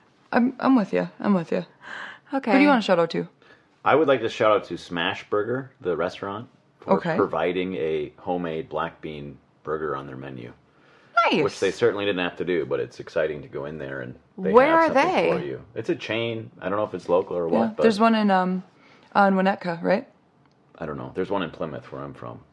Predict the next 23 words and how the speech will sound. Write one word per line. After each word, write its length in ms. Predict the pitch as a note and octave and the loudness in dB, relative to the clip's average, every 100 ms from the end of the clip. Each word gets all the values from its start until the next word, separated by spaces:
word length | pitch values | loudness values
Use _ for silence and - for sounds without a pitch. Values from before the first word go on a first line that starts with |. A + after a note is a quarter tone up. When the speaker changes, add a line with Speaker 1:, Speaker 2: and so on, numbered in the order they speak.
| _ | _
Speaker 1:
Yeah. 80 | - | 0
Speaker 3:
But 40 | |
it 20 | |
was 100 | F#2+ - | 0 2
sweet. 140 | A#2 | 4
I 100 | G2+ | 4
went 140 | A2 | 4
in 60 | G#2+ | 2
there 120 | F#2 | 4
Speaker 1:
Well, 120 | G#3 | 6
Speaker 3:
expecting 260 | G#3+ - G2+ | 6 4 2
Speaker 1:
Plymouth 260 | A#3 A3+ G#3+ | 6 6 4
Speaker 3:
to 60 | |
Speaker 1:
is 100 | G#3 | 2
Speaker 3:
find 160 | F3+ F3+ | 4 4
Speaker 1:
Winnetka. 160 | F#3 F#3+ | 4 2
Speaker 3:
nothing, 200 | D#3+ E3 _ | 0 -2 _
but, 240 | D#2+ - - _ - | -4 -4 -6 _ 4
oh, 140 | C#3 | 6
yeah, 100 | C#3+ | 8
yeah. 160 | A#2+ - - - | 4 2 -8 -14
Okay. 220 | F#2+ C2 - _ | -8 -8 -10 _
Speaker 1:
Yeah. 60 | - | -14